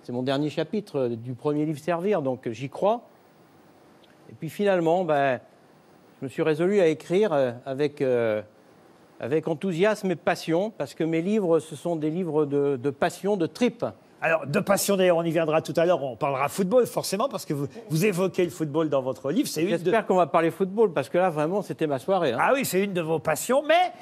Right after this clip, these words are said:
Speaker 2: moi, j'ai eu surtout des surprises dans votre livre, parce que je me suis aperçu qu'un général pouvait être écolo.
Speaker 1: C'est vrai.
Speaker 2: Et alors même, <laughs> ça va surprendre, hein, parce que, euh, on connaît votre nom, on connaît votre frère, Philippe de Villiers, il pouvait même parfois être de gauche, dites donc.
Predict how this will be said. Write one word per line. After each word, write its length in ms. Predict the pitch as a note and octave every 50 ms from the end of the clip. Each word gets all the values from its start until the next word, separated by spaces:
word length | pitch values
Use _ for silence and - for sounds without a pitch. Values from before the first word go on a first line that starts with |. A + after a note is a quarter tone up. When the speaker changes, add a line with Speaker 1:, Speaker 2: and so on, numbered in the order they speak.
| - -
Speaker 2:
moi, 160 | - G3 C4+ C#4
j'ai 120 | A3 C4
eu 80 | B3+ A3+
surtout 280 | - B3+ A#3+ - A#3+
des 120 | G#3+ G3+ -
surprises 520 | - B3 A#3 - - G#4 G#4+ G#4 D4 F3
dans 140 | F3 G3 E3+
votre 340 | D#3+ E3+ D#3+ - - D#3+ D#3+
livre, 180 | E3+ E3+ B2+
parce 200 | - D#3+ D3+ -
que 80 | - E3+ - - - - -
je 100 | - D#3
me 60 | G3
suis 140 | F3 - G#3
aperçu 340 | G3 - F#3+ F3 - - F#3+
qu'un 160 | - G#3+ G3+
général 460 | E3 G#3 G#3+ G#3 G3 F#3 G3 F#3 E3
pouvait 260 | - F#3 E3 D#3 D#3+
être 160 | D3+ D3+ - -
écolo. 440 | G#3 - - F#3+ F3+ E3+ F#3 - - - - - - - - - - - - - - -
Speaker 1:
C'est 140 | - C#3 C3+
vrai. 200 | A#2+ A#2+ A#2+ C3 - - - - - - - - - - -
Speaker 2:
Et 120 | A3+ B3
alors 200 | C4 B3 G#3+ G#3
même, 220 | G#3+ C#4 E4 F#4 F#4 F4 D4+ - - - - -
<laughs> 380 | B2+ C3+ - - - - - D#3+
ça 160 | - - E3+
va 120 | D3 C#3+
surprendre, 580 | - - F#3+ B2+ - - A#3+ C4 A#3 G3+ D3 E3
hein, 220 | F#3+ G#3 G#3 F#3
parce 180 | D3+ D#3 C3+ -
que, 80 | -
euh, 500 | E3 D#3 D#3 D3 C#3+ C#3+ D#3+ E3 - D#3
on 140 | D3+ E3 D#3+
connaît 240 | - - E3+ D#3+ D#3+
votre 320 | D3 C#3 C#3+ C3+ - G#3
nom, 140 | A#3 B3+ B3
on 60 | A#3 E3
connaît 180 | F3 E3 D3
votre 180 | C#3+ D#3 F#3+ -
frère, 280 | - - C4 C4 A#3+ -
Philippe 240 | - F3 E3 D3
de 80 | C3+ D#3
Villiers, 320 | C#3+ D3+ E3+ F3+ A#3+ B3+ B3
il 260 | - - - - - -
pouvait 180 | A3 C4 C#4
même 300 | C4+ D#4 F4 F#4+ F#4 D4+
parfois 340 | - C#4 B3 - - - E4+
être 120 | E4 D#4+ A#3
de 100 | D4 C#4+
gauche, 440 | G#3 G#3+ G3+ F3+ C#3+ - - -
dites 220 | A#2+ C#3 D3+ C3 A#2+
donc. 140 | C3+ B2